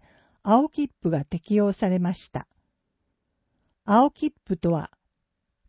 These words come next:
軽微な交通違反をしたときに、警察官から渡される交通反則告知書のことで、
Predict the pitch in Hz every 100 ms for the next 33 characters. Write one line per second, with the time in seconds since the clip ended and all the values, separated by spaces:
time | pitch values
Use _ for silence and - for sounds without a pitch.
0 | _ - 320 269 226 175 - 226 247 -
1 | 269 262 220 202 160 156 - 190 - 170
2 | 151 135 135 - _ _ - 285 311 302
3 | 285 - 202 185 160 151 147 156 196 -
4 | 196 185 170 - _ - 285 - - 277
5 | 240 254 254 240 - 233 202 - - -
6 | 254 226 220 208 - 185 143